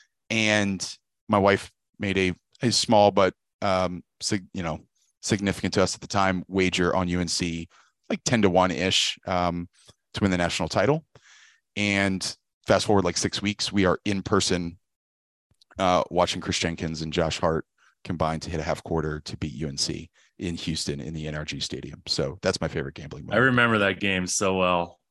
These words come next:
Speaker 2: That
Speaker 1: Yeah.
Speaker 2: little, like, drive down, like, kicks the ball back, and the three
Speaker 1: Yeah.
Speaker 2: that Jenkins hit was insane.
Speaker 1: Well, and what nobody talks about is the Marcus Page double clutch three to tie it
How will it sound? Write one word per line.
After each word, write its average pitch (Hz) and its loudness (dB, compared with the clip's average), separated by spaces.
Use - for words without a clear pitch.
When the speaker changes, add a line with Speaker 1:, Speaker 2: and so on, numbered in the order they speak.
Speaker 2:
That 95 2
Speaker 1:
Yeah. 104 0
Speaker 2:
little, 101 4
like, 92 2
drive 98 0
down, 95 2
like, 87 -4
kicks - -4
the - -6
ball 95 4
back, 92 2
and 87 -4
the 85 0
three 95 2
Speaker 1:
Yeah. 92 4
Speaker 2:
that 92 -8
Jenkins 90 -10
hit 101 0
was 85 -6
insane. 82 -4
Speaker 1:
Well, 151 8
and 143 6
what 160 6
nobody 156 6
talks 143 4
about 117 6
is 101 -2
the 110 4
Marcus 107 2
Page 120 -2
double 92 2
clutch - 0
three 104 2
to 82 -6
tie 120 0
it 90 0